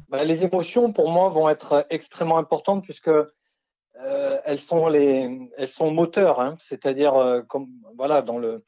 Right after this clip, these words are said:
dans le terme même, hein, émotion, euh, emotion, c'est vraiment mettre en mouvement. Donc, ce sont les émotions qui nous mettent en mouvement. Eh bien, c'est important, en effet, de, de les percevoir et de voir ce qu'elles ont à nous dire.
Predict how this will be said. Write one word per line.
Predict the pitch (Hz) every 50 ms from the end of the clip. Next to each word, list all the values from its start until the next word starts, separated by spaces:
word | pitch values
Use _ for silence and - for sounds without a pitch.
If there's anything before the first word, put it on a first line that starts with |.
| _ _ _ _ _ _ _ _ _
dans | - 123 127
le | 127 131 131
terme | - 170 165 151 143 135 131 127
même, | 123 131 151 170 190 180 139
hein, | 135 151 147 135 -
émotion, | 139 139 143 135 131 131 - - 180 180 175 170 147
euh, | 135 127 123 123 127 131 -
emotion, | 147 143 147 139 131 127 - - 185 196
c'est | 185 - - 139 131 135 _ - - - _
vraiment | - 131 143 139 165 170 156
mettre | 139 143 160 170 170 - - 147
en |
mouvement. | 143 143 143 131 131 170 202 247 247 _ _ _ - - - _ _ _ _ _
Donc, | _ 123 151 160 156 -
ce | - 165
sont | - - 208 196 185
les | 170 160 147 139 156
émotions | 160 156 160 156 - - 214 202
qui | - - 170
nous | 151
mettent | 151 147 151 151 -
en | 147
mouvement. | 143 143 143 135 135 143 156 170 214 254 - _ _ _ _ - - - - _ _ _ _ -
Eh | 131 143
bien, | 139 151 156 160
c'est | 156 - 170
important, | 151 143 - 151 - - 190 185
en | 165
effet, | 160 - - 202
de, | 180 160 156 147 143 139
de | 135 - 139
les | 135 139 143
percevoir | 143 - 170 156 - - - 175 156 139 160 180 196 202 180
et | 165
de | 143 147
voir | 139 151 143 139
ce | -
qu'elles | - 143 135 135 135
ont | 139 135
à | 135
nous | 139 131 131
dire. | 131 160 196 220 233 233 220